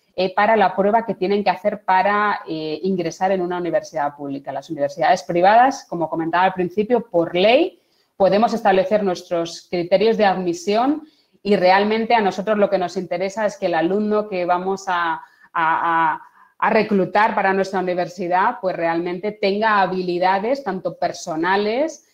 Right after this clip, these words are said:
eh, como, como de conocimientos en el área que quieren cursar, ¿no? Pues imagínense, si resulta que tenemos un alumno que quiere estudiar comunicaciones y el día de la entrevista, pues, que casi no le sale articular una palabra,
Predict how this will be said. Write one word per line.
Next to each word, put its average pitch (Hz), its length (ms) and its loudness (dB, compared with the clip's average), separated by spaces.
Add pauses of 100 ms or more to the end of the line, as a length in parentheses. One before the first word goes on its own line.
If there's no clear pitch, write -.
(200)
eh, 165 520 -2
como, 160 920 -2
como 151 560 -6
de 151 120 -8
conocimientos 175 880 -2
en 175 160 -2
el 156 120 -2
área 190 260 0
que 165 140 -6
quieren 170 640 -2
cursar, 160 580 -4
¿no? 190 240 0
Pues 156 200 -8
imagínense, 165 640 -4
si 170 140 -10
resulta 165 360 -8
que 175 240 -4 (300)
tenemos 175 320 2
un 190 100 2
alumno 190 480 4
que 170 140 -4
quiere 175 160 0
estudiar 175 280 0
comunicaciones 170 960 0
y 156 120 -4
el 156 100 -2
día 175 300 4
de 175 100 0
la 170 200 4
entrevista, 175 640 -2
pues, 160 360 -8
que 180 180 2
casi 185 260 -2
no 185 120 4
le 180 140 4
sale 180 220 2
articular 180 440 2
una 185 240 2
palabra, 214 640 2